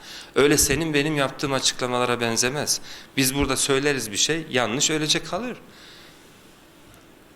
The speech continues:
Hatta Resulullah'tan sonraki herkes bunun böyledir. Hazreti Ebubekir dahil, Hazreti Ömer dahil. Bunların hepsi içtihatlarında isabet de ederler,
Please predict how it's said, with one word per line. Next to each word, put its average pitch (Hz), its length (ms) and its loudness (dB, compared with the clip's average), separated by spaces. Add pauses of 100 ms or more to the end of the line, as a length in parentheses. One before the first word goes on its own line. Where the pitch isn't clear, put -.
Hatta 165 420 2
Resulullah'tan 143 640 2
sonraki 156 380 0
herkes 214 480 0
bunun 113 260 -4
böyledir. 90 720 -2
Hazreti 110 340 -2
Ebubekir 107 500 -2
dahil, 107 280 -2
Hazreti 104 380 -6
Ömer 107 300 -6
dahil. 101 240 -2 (360)
Bunların 147 260 4
hepsi 190 280 2
içtihatlarında 127 720 0
isabet 143 580 0
de 123 120 0
ederler, 180 440 -4